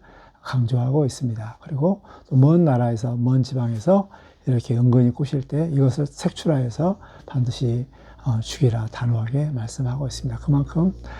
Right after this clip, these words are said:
어, 하나님 외에 다른 것을 섬겼을 때 치명적인 멸망이 있다는 것을 알고 정말 우리가, 어, 하나님 외에 다른 신들을 섬기지 말라 이 부분에 대해서 최고의 원칙 그리고 결단을 하면서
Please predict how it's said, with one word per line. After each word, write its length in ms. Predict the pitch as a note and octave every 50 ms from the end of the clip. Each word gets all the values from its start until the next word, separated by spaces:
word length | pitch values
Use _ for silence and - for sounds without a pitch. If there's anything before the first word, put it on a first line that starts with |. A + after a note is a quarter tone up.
| - - - - - - -
어, 60 | -
하나님 720 | C3 A#2+ D3+ F3 E3+ E3 D#3+ D#3+ D#3+ D#3+ D#3 D#3 D#3 D#3 C#3
외에 180 | B2+ C3 C3+ C#3
다른 280 | C3 - C3 B2+ C3
것을 220 | B2+ A2+ - C#3 C3
섬겼을 640 | - - - - D#3+ D3+ D3+ D3+ C#3 - - C#3 C3
때 440 | - - B2 A#2 C3 C#3 C3+ C3 C3+ - - - - - - - -
치명적인 640 | - - - G3+ F#3+ F3+ E3+ - D#3+ C#3 C3+ B2 A#2+
멸망이 1120 | A#2 A#2 B2 B2 B2 C3 C3 C3 B2+ A#2+ A#2 A2+ A#2+ A#2+ - - D3+ C#3+ D3 C#3+ C3+ B2+
있다는 300 | B2 - - C3 B2+ B2
것을 260 | A#2+ A#2+ - - D3 C3
알고 500 | A2 G#2+ A#2 - - E3 E3 C3+ C3 - - - - - - - - -
정말 500 | - - C#3+ D3 D#3+ E3+ E3+ D3+ C3 B2+ D#3+
우리가, 560 | D3+ D3 C#3+ C3 C3+ B2+ B2+ A#2+ A#2+ B2+ C3+ _ _ _ _ _ _ -
어, 60 | -
하나님 880 | A2+ G#2 - G3+ G#3 G#3 G3+ G3+ G3+ G3 F#3+ F#3 F3+ F3+ F3+ F3+ F3 D3
외에 200 | C#3 D3 E3 D#3
다른 360 | D#3+ - C3 C3 C#3+ D3+ C#3+
신들을 340 | - - D3 C3+ C#3 C3 A#2+
섬기지 360 | - E3 D#3+ C#3+ D3+ D3 C3+
말라 320 | B2+ A#2+ A#2+ B2 B2 B2
이 160 | C3+ C#3 C#3+
부분에 320 | C3+ - C3+ B2+ C3 B2+ A2+
대해서 500 | A2+ G#2+ G#2+ - - D3 D3+ C3 A#2+ B2 _ _ - _ _ _ _ _
최고의 500 | - - - - G#3+ G#3+ B3 A#3 A3 G#3
원칙 600 | F3+ D3 B2+ A#2+ - - - D#3 F#3+ G3+ - _ _ _ _ _ _ _ -
그리고 180 | D3+ C#3 B2+ -
결단을 560 | - - - D3+ C#3 - - F#3 F3+ E3+ D#3+
하면서 480 | C#3+ B2+ B2 A#2+ A#2 - C#3 C3+ C#3